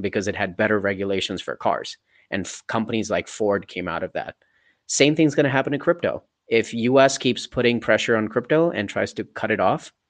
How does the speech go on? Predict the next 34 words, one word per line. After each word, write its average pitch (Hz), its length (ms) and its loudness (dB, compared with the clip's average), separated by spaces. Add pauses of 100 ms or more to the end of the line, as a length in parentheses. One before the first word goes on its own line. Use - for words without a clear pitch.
(500)
other 123 240 6
countries 123 440 0
that 110 100 2
are 104 160 2
already 113 320 4
adopting, 104 500 2
like 95 160 -2
the 98 80 -6
Middle 101 260 2
East 104 240 0
and 95 120 -2
Asia, 95 380 0 (460)
they're 117 220 4
gonna 165 220 6
run 117 280 4
with 120 120 0
the 104 60 -2
technology 107 600 -2
and 95 140 -2
have, 98 240 -4 (440)
have 113 360 0
all 117 200 8
the 127 140 2
innovations 110 520 2
because 101 300 -6
all 110 240 4
the 127 80 -2
founders 110 400 -2
are 98 120 -4
gonna 98 180 -4
move 117 260 -4
there. - 220 -8 (580)
And 95 560 -4
that's - 540 -2